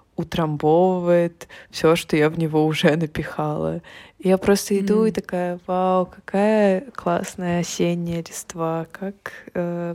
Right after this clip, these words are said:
Speaker 1: прекрасно
Speaker 2: Кайф.
Speaker 1: остановиться, сфоткать её и пойти дальше».
Speaker 2: Вот, видишь, в тебе Джорджия Киф просыпается, точнее, уже проснулась. Ам,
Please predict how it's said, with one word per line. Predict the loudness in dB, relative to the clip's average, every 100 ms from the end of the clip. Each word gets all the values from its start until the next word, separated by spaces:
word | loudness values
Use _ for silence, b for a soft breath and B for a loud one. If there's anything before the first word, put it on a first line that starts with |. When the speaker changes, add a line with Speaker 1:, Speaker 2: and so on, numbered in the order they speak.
| -10
Speaker 1:
прекрасно | -14 -6 -2 -2 0 -2
Speaker 2:
Кайф. | 0 -2
Speaker 1:
остановиться, | -2 -2 -2 -2 -2 0 0 0 2 4 2
сфоткать | 4 6 6 2 -10 -10
её | -4 0 0
и |
пойти | 0 -2 -2 -2 -2
дальше». | 0 -2 -2 -6 -6 -8 -6 -6 -6 -10 -14 -12 -6
Speaker 2:
Вот, | 0 0 0
видишь, | -2 2 0 0 -4
в |
тебе | -6 0 0
Джорджия | 4 4 4 4 0 0
Киф | -6 -14
просыпается, | -10 -10 -10 -8 -6 -6 -8 -16
точнее, | -18 -12 -6 -4
уже | -6
проснулась. | -8 -12 -10 -8 -8 -10 -16 B B B B B _
Ам, | -6 -6 -6